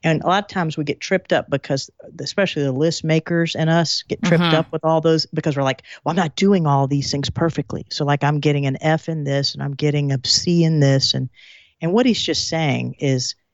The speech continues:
Speaker 1: as you do life, well, you love your husband, you love your kids, you're working at home, you're working outside the home, you're, as you do life,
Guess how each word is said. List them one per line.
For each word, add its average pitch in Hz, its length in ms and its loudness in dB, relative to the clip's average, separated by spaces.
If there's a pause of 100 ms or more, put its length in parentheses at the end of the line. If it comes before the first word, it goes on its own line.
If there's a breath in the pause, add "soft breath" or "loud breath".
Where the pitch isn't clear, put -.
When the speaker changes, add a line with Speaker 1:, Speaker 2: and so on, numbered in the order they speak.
(160)
Speaker 1:
as 160 400 2
you 156 140 0
do 160 260 -2
life, 123 500 -4 (680)
well, 196 200 -4
you 143 80 -6
love 127 220 -2
your 151 100 -4
husband, 165 380 -2
you 131 100 -2
love 135 200 -2
your - 100 -4
kids, 165 500 -2
you're - 120 -6
working 139 380 0
at - 120 0
home, 175 380 4
you're 135 100 0
working 139 340 0
outside 143 460 0
the 147 100 2
home, 170 360 2
you're, 123 220 -2 (440 loud breath)
as 190 300 0
you 208 100 -2
do 190 320 0
life, 127 480 -2